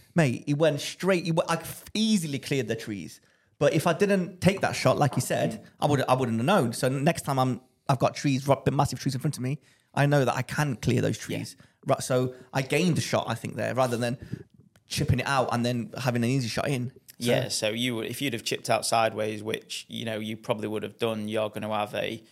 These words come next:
Speaker 2: shot of one forty in.
Speaker 1: Yeah.
Speaker 2: As it turns out, you're with your second ball, granted, um, but you had a chip shot of fifteen yards.
Speaker 1: Yeah.
Speaker 2: That's a huge difference to
Speaker 1: Big
Speaker 2: your
Speaker 1: time.
Speaker 2: expected outcome.
Speaker 1: Yeah.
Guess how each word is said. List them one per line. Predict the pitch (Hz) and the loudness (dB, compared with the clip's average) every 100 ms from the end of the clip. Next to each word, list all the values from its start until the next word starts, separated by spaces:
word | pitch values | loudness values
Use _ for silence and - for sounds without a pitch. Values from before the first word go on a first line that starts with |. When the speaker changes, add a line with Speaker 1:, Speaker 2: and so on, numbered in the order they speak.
| _ _ | _ _
Speaker 2:
shot | - 143 - | -4 -4 -4
of | 98 | -4
one | 113 104 | -2 -2
forty | 104 110 110 104 98 | -2 2 2 2 -2
in. | 92 98 _ - | -8 -8 _ -8
Speaker 1:
Yeah. | 131 123 | -6 -6
Speaker 2:
As | 101 | -10
it | - | -2
turns | 131 110 107 | 0 0 0
out, | 104 104 101 - _ | 0 0 -4 -8 _
you're | 113 107 101 101 - _ | -6 -4 -4 -6 -16 _
with | 110 120 | -4 -4
your | 98 | -2
second | - 101 104 | -4 -2 0
ball, | 98 95 | 0 0
granted, | - 110 104 - 98 - - _ | 0 0 0 -4 -6 -8 -20 _
um, | 113 107 107 104 - - _ _ - | -4 -4 -4 -6 -10 -20 _ _ -12
but | - | -4
you | 113 | 0
had | 107 | 2
a | 107 104 _ - | 0 -4 _ -10
chip | - 110 | -6 -6
shot | - 107 104 | -4 -4 -2
of | 104 - _ | -4 -6 _
fifteen | - - 104 104 | -18 -12 -8 -6
yards. | 107 104 - - | -4 -6 -8 -10
Speaker 1:
Yeah. | 147 131 - _ _ | -6 -8 -8 _ _
Speaker 2:
That's | - 113 | -12 -10
a | |
huge | 107 113 - | -6 -6 -4
difference | 110 - 107 98 | -4 -4 -10 -6
to | |
Speaker 1:
Big | 123 | -4
Speaker 2:
your | 98 | -4
Speaker 1:
time. | 101 | -4
Speaker 2:
expected | 92 - - 104 | -6 -6 -4 -4
outcome. | 104 - 95 101 113 | -4 -6 -14 -14 -12
Speaker 1:
Yeah. | 117 | -12